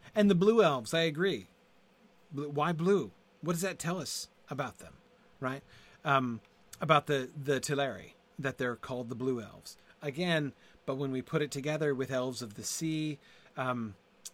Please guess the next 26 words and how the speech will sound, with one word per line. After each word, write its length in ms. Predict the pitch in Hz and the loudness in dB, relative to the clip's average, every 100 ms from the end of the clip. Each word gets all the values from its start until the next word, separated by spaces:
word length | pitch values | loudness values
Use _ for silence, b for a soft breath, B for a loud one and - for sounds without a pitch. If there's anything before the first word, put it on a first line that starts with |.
| _ _ | _ _
uh, 280 | 135 123 113 | -4 -2 -4
Singers 460 | 113 - 170 156 143 | -6 0 2 2 0
of 120 | 143 | -2
the 80 | 135 | -2
Shore, 480 | - 160 139 139 139 | -2 0 2 2 0
the 100 | 131 | -4
Free, 480 | - 143 135 131 139 | -8 -6 -4 -6 -6
the 140 | 131 | -8
Swift, 640 | - 127 131 131 - - - | -8 -4 -6 -6 -12 -16 -8
the 160 | 139 | -8
Arrow 240 | 127 131 131 | -4 -2 -2
Elves, 280 | 131 135 | -2 -2
and 80 | 151 | -2
I 60 | 147 | -2
agree, 280 | 147 151 147 | 0 -2 -2
the 80 | |
Singers, 520 | 131 175 165 160 - - b b b b b _ | -2 -2 0 0 -2 -6 b b b b b _
the 60 | |
s-, 380 | - - - 156 202 | -2 0 0 -4 -10
the 220 | 196 160 156 | -2 0 2
Singers 380 | - 175 165 | 2 2 2
of 100 | 147 | -2
the 60 | 147 | -4
Shore, 380 | - 170 156 156 | -2 0 2 2
who 120 | 165 | 0
was, 240 | 151 - | -2 -6